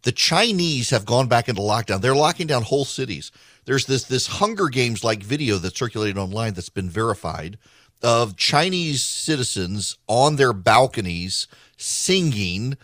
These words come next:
um, eh, protesting, wanting food. They're hungry. People aren't delivering their food to them. And a drone runs by and basically says, tells them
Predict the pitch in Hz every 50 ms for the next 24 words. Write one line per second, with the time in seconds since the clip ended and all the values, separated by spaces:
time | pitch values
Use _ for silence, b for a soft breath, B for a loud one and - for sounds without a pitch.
0 | b b b b b _ - 104 107 107 110 113 113 113 113 113 117 117 113 -
1 | - 120 123 123 127 123 123 123 - - - - 160 180 180 175 - - 117 90
2 | - - - - 90 95 101 113 139 143 b b b b b - 104 117 127 143
3 | 156 175 170 156 151 135 - - - 143 131 123 120 123 131 123 107 117 117 107
4 | 104 - - 151 151 147 139 117 98 101 104 110 113 - 131 127 123 139 139 135
5 | 135 127 120 113 117 123 117 117 120 123 110 104 101 101 - - 131 131 131 123
6 | 107 - 107 95 80 85 82 87 98 110 117 b b b b b b b - 120
7 | 123 120 123 127 123 98 107 131 151 180 214 220 208 185 151 139 131 131 127 113
8 | 107 98 120 113 117 120 120 120 117 113 107 135 156 170 - 151 151 135 127 117
9 | - - 127 120 123 - - - 139 135 135 127 - 139 135 127